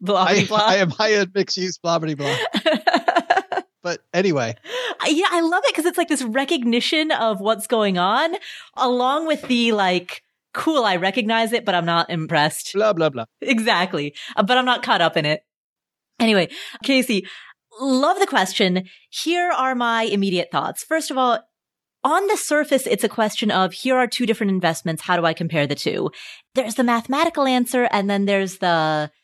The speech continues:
Speaker 1: ease of life answer. If you want to look at this mathematically, what you could do is run a spreadsheet, calculate the cap rates on both properties, take a look at, you know, what kind of cap rate are you getting from your current, from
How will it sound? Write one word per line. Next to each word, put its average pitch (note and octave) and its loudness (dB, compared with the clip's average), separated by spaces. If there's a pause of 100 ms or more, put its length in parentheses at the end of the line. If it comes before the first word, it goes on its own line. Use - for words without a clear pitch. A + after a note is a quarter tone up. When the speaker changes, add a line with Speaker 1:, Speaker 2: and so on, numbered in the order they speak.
(420)
Speaker 1:
ease A3 2
of D#3 0
life D3 0
answer. - -6 (560)
If C4+ -2
you C#4+ 0
want D#4+ 0
to D#4 2
look B3+ 0
at A3+ 0
this G#3 -2
mathematically, E3+ 0 (240)
what G#3 0
you A3+ 2
could C#4 -2
do D#3 2 (300)
is G3 2
run A#3 2
a B3 4
spreadsheet, C4+ 0
calculate G#3+ 0
the E3+ -6
cap B3 -2
rates A3 2
on F#3 4
both E3 0
properties, B3 0 (260)
take A#3 0
a A3 0
look G3+ 2
at, E3+ 2 (180)
you F3+ 0
know, D#3 0
what A3 0
kind B3+ 0
of A#3 -8
cap A3+ 0
rate G#3 2
are G3+ 4
you F#3+ 0
getting F#3 2
from F3+ -2
your D#3+ 0
current, D#3+ -2
from F3+ 0